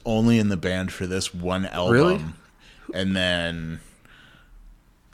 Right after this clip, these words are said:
Speaker 1: that was the last <laughs> time they changed keyboard players.
Speaker 2: Who's the keyboard? My, there's one keyboardist
Speaker 1: It's
Speaker 2: they have my dad loves.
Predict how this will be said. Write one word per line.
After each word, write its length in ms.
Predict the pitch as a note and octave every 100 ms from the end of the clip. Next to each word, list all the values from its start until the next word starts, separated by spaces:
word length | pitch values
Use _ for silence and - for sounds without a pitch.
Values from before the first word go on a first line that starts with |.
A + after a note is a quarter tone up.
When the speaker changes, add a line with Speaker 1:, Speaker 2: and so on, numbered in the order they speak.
| - _ _ _ -
Speaker 1:
that 180 | F#2+ F2+
was 140 | F2+
the 80 | F#2+
last 360 | F2+ F#2+ -
<laughs> 20 | -
time 260 | - E3 -
they 80 | E3+
changed 440 | - C3 A#2 -
keyboard 480 | - A#2+ G#2 F#2+ G2+
players. 440 | - F#2 F2+ G2+
Speaker 2:
Who's 160 | E3+ A#3
the 60 |
keyboard? 360 | A#3 G3 D#3 -
My, 120 | D#3+
there's 280 | B2 C#3 A2
one 160 | D3 F3+
keyboardist 400 | - D3 A#2+ A#2
Speaker 1:
It's 140 | -
Speaker 2:
they 80 | G#2+
have 160 | A2+
my 140 | G#2 G2+
dad 260 | A2+ G#2+
loves. 840 | F#2+ F#2+ G2+ F#2+ F2+ F#2+ A2 - -